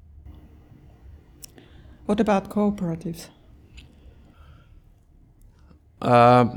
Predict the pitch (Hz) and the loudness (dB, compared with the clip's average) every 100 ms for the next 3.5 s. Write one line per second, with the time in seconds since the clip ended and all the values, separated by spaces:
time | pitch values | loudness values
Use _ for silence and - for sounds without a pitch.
0 | - 127 214 226 214 214 214 151 147 - | -10 -2 0 2 0 0 -2 -2 -2 0
1 | 131 127 - 110 107 - - - 110 113 | 0 0 -2 -4 -4 -6 -8 -6 -4 -4
2 | - 95 - - - - - _ - - | -6 -10 -10 -14 -12 -12 -14 _ -20 -18
3 | 185 117 113 113 | -10 -6 -4 -4